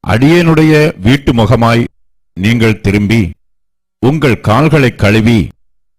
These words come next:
இராத் தங்கி, காலையில் எழுந்து பிரயாணப்பட்டு போகலாம்"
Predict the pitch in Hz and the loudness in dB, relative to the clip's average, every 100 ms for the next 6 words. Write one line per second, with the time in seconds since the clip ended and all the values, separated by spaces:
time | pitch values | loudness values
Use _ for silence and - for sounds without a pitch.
0 | _ _ 95 113 143 - 120 117 110 117 | _ _ -2 0 0 0 -2 0 0 0
1 | 78 - _ _ _ _ _ _ 101 113 | 0 -6 _ _ _ _ _ _ 0 2
2 | 143 156 160 151 - 107 117 113 120 90 | 2 2 2 0 0 0 2 2 2 0
3 | 60 _ _ _ _ - 117 139 156 160 | -2 _ _ _ _ -4 0 0 0 -2
4 | 147 123 - 110 113 120 117 | -2 -2 -2 0 0 0 0